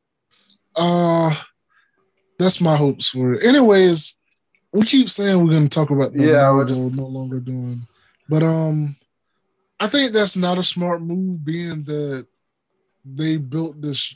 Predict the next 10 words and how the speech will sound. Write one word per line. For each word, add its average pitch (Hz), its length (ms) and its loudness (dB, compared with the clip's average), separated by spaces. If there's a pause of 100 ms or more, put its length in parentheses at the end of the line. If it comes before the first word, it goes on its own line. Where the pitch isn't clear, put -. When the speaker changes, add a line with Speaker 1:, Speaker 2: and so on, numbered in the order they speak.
(260)
Speaker 1:
this 139 260 -4
thing 160 300 -10
about 139 400 -8
interconnectable, 143 1200 -8
like, 127 340 -8 (400)
the 120 60 -10
movies, 147 600 4
you 156 100 0
know, 151 240 2
like, 135 380 0